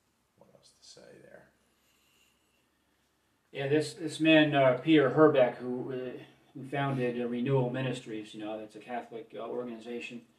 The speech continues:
Speaker 2: You know, he, um, he was on that men's show on E W T N with, uh, you know, that, uh, moderator, Brian Patrick, his name was. That's the, my second son's first and middle name,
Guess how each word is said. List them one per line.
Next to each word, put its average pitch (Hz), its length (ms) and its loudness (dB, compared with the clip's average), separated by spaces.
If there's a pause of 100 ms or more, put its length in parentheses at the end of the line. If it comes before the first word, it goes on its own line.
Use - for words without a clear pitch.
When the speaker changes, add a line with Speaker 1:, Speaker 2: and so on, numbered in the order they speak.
(920)
Speaker 2:
You 135 120 -10
know, 120 120 -4
he, 120 400 -6
um, 110 340 -8 (500)
he 160 160 -6
was 147 140 0
on 135 160 0
that 123 220 0
men's 135 260 -2
show 117 300 -4
on 113 120 -8
E 117 120 -8
W 110 280 -8
T 113 220 -14
N 98 240 -12
with, 101 320 -18
uh, 101 140 -14 (120)
you 107 100 -20
know, 104 120 -12
that, 95 220 -18 (120)
uh, 101 60 -16
moderator, 120 500 -2
Brian 110 300 -8
Patrick, 110 380 -6
his 104 120 -14
name 101 200 -12
was. 104 220 -14
That's - 180 -20
the, - 100 -20 (1040)
my 107 80 -18
second 113 340 -10
son's 110 240 -12
first 117 280 -6
and 110 80 -8
middle 110 180 -8
name, 107 360 -8